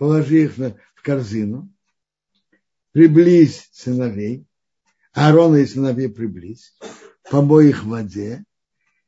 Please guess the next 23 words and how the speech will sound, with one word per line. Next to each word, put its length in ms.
во-, 240
возьми 420
одежды, 720
одень 540
Аарона 540
рубашку. 560
То 60
есть 140
штаны 440
они 200
одевали 440
сами. 520
А 80
вот 240
дальше 640
Моше 440
должен 440
был 160
их 120
оде-, 280
их 180
одевал. 540
Рубашку, 1200